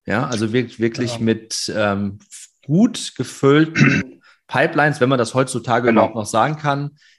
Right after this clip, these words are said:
Speaker 1: das aufzubereiten und sozusagen den roten Teppich auszurollen, <laughs> sodass die Führungskräfte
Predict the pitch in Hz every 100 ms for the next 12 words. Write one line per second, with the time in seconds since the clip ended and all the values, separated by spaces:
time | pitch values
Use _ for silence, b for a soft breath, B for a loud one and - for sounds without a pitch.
0 | - 104 139 170 - 139 180 - 185 160
1 | 151 147 147 151 139 123 120 139 - 123
2 | 123 123 117 113 123 151 123 135 160 156
3 | - 101 107 - - 104 135 220 139 120
4 | 120 123 - 147 156 147 147 - 127 -
5 | 139 147